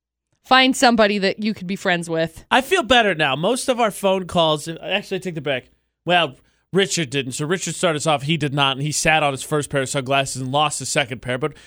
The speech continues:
Speaker 2: all the rest of the phone calls, at least, have been found. Makes me feel a little bit better. A lot of these stories have been good. They just take four years to find.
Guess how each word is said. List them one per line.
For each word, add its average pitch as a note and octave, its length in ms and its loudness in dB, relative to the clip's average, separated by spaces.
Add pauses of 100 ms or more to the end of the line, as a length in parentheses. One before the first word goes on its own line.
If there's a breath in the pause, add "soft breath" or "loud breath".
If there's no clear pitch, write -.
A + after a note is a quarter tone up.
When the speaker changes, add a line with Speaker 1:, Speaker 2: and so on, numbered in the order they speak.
(160 soft breath)
Speaker 2:
all E4+ 140 8
the C#4 60 6
rest B3+ 200 2
of F#3 80 -2
the - 20 -20
phone F#3 200 2
calls, E3+ 420 0 (320 soft breath)
at F3 120 2
least, G3 220 0
have E3 80 -2
been D3+ 140 0
found. A2+ 580 0 (280)
Makes G3 180 -2
me E3 60 -4
feel A3+ 180 2
a - 40 -4
little C#3+ 140 0
bit B2 180 -2
better. A2 380 -6 (760)
A - 40 -4
lot G3+ 100 4
of G#3+ 60 4
these G3+ 140 2
stories F#3+ 280 2
have D#3 80 -6
been D#3 160 -2
good. D#3+ 280 2
They C#3+ 100 -6
just C#3+ 240 -10
take F3 220 0
four C#3+ 260 -2
years B2 260 -8
to C3 80 -8
find. A2+ 460 -4